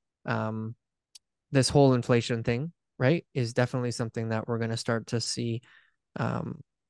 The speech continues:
more and more things come to light where people are gonna go say, "Oh, see, I told you that really wasn't as expensive as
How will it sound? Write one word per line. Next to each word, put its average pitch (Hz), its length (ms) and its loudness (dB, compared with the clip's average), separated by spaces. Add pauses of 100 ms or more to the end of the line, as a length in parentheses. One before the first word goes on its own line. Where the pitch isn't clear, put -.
more 127 360 6
and 120 120 4
more 120 340 2
things 120 500 -4
come 127 260 0
to 127 120 0
light 143 380 4 (360)
where 120 200 2
people 127 260 -2
are 120 80 0
gonna 117 200 -4
go 113 180 -4
say, 117 260 -2
"Oh, 131 460 8
see, 139 340 0
I 127 80 2
told 139 340 0
you 113 300 -6 (240)
that 120 180 2
really 135 280 8
wasn't 151 440 8
as 127 160 4
expensive 117 480 -2
as 113 220 0